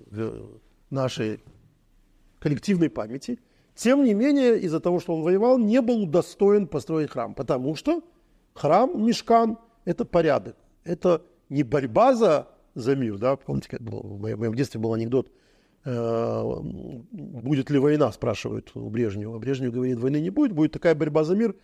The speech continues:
что камень от, от камня не останется". Вот, э, не такая, не это мир. Мир — это отсутствие войны.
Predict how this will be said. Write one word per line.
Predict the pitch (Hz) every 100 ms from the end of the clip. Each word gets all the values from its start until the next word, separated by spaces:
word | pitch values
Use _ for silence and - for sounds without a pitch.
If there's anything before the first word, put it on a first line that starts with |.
| _
что | - 120
камень | 170 165 151
от, |
от | 135 120
камня | 123 101 110
не | 110
останется". | - - 127 - - _ _ _ _ - - _
Вот, | 143 143 151
э, | 143 139 - _
не | 160 190
такая, | 226 226 160 113 107 -
не | 151 180
это | - 131
мир. | 120 104 110
Мир — | 151 285 294
это | 170
отсутствие | 143 208 - 170 120
войны. | 127 120 -